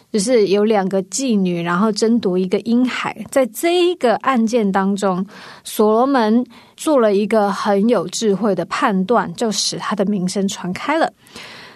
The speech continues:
那这一个案例是申命记历史的作者眼中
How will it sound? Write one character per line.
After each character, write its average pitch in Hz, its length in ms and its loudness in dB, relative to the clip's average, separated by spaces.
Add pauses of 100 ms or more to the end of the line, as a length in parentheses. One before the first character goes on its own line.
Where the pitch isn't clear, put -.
(100)
那 339 140 4 (140)
这 392 260 2
一 403 220 4
个 285 240 2 (160)
案 262 340 2
例 233 320 -4 (320)
是 262 520 0
申 - 280 0
命 320 200 2
记 269 240 0
历 247 280 0
史 202 300 -4
的 147 100 -4
作 226 300 0
者 196 180 0
眼 180 240 0
中 185 300 0